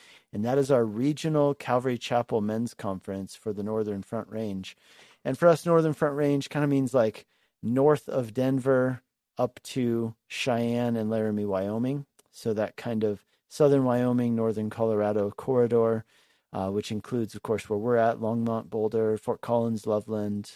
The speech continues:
uh, Greeley, and, uh, other communities in this area. And so we've got, uh, several of us Calvary Chapels, uh, particularly the,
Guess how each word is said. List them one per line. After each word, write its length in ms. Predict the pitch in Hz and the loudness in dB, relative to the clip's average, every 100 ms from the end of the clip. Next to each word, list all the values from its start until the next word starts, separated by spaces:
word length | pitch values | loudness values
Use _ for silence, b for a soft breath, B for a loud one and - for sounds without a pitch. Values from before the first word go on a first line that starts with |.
| - | -16
uh, 60 | 95 | -10
Greeley, 560 | 120 113 104 107 104 101 b b b - | -6 -4 -2 -2 -4 -8 b b b -8
and, 260 | 104 104 | -4 -4
uh, 100 | 107 | -4
other 260 | 98 127 127 | -4 -2 -4
communities 680 | - 127 120 120 117 120 - | -4 -2 -2 -2 -4 -6 -6
in 160 | 107 | -6
this 200 | 104 104 | -6 -6
area. 460 | - 123 127 131 135 _ b b b b | -2 0 2 0 -2 _ b b b b
And 140 | 123 | -6
so 440 | 117 143 131 123 - | 2 4 4 2 -4
we've 260 | 131 139 131 | -2 0 4
got, 200 | 147 131 | 4 4
uh, 80 | 110 - | 2 -6
several 380 | - 156 135 127 | 0 2 4 4
of 80 | |
us 180 | 123 117 | 2 -2
Calvary 300 | - 120 113 | -2 -2 -2
Chapels, 720 | - 123 113 117 110 107 - - | 0 0 2 2 2 0 -6 -8
uh, 140 | 107 | -8
particularly 580 | - - - 120 107 98 - | -10 -16 -6 0 0 0 -4
the, 300 | 95 98 | -6 -6